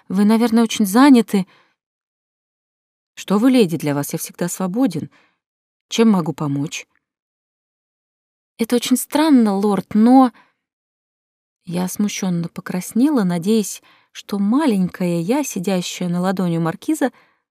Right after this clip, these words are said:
тоже покроется едва заметным румянцем. Это мне через карту было видно все, что творится вокруг Патрика.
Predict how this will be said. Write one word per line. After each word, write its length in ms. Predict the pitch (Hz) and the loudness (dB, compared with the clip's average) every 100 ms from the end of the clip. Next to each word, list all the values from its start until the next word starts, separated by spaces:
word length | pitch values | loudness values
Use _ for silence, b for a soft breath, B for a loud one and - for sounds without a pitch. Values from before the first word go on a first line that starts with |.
| _ | _
тоже 260 | - 294 285 | -6 -4 -4
покроется 600 | - 190 208 262 254 190 | -8 -6 -2 -2 -2 -6
едва 280 | 180 175 233 | -6 -4 -2
заметным 460 | 196 180 196 208 | -2 -2 -2 -4
румянцем. 600 | 208 202 175 143 - - - _ _ _ _ _ _ _ _ _ _ - | -2 0 -2 -6 -10 -16 -18 _ _ _ _ _ _ _ _ _ _ 0
Это 320 | 262 - 294 | 0 2 4
мне 340 | 285 320 320 233 | 6 8 6 4
через 340 | - 220 - | 0 -4 -6
карту 520 | - 311 370 - 233 | 0 2 2 0 -2
было 300 | 190 247 247 | 0 2 4
видно 440 | 220 247 196 185 175 | 4 2 0 0 -2
все, 240 | - 302 | -4 -4
что 220 | - - | -4 -6
творится 480 | - 180 247 - 220 | -2 0 0 -2 -4
вокруг 360 | 196 - - - | -4 -2 -4 0
Патрика. 640 | 180 151 147 - 143 | 0 0 -4 -16 -16